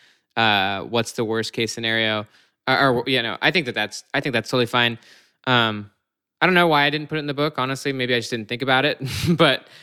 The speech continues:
the, you know, the main thing that I was hoping to get, you know, from the book or, or to provide was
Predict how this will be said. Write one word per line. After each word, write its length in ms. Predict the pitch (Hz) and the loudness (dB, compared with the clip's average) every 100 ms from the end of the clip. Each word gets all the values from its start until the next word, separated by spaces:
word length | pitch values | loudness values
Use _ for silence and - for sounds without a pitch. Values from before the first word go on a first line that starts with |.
| _ - | _ -12
the, 160 | 135 131 | -4 -2
you 100 | 123 | 0
know, 100 | 117 | 0
the 100 | 120 | 0
main 260 | 123 127 | 2 0
thing 300 | 127 123 113 | -2 -4 -2
that 300 | 110 107 - _ _ _ _ _ | -2 -2 -4 _ _ _ _ _
I 160 | 120 135 | 2 2
was 240 | 127 117 | 0 -4
hoping 320 | 123 107 117 | -8 -8 -10
to 80 | 110 | -8
get, 240 | 110 104 - _ | -6 -6 -8 _
you 100 | 123 | -4
know, 280 | 110 107 - - - - | -2 -4 -6 -14 -20 -20
from 320 | - 120 117 | -4 -2 -2
the 80 | 101 | -4
book 260 | 107 104 | -6 -4
or, 260 | 110 101 - | -6 -6 -10
or 220 | 95 104 | -12 -12
to 120 | 104 110 | -14 -16
provide 540 | 104 104 113 113 101 | -10 -4 -4 -4 -8
was 380 | 95 92 92 | -12 -12 -14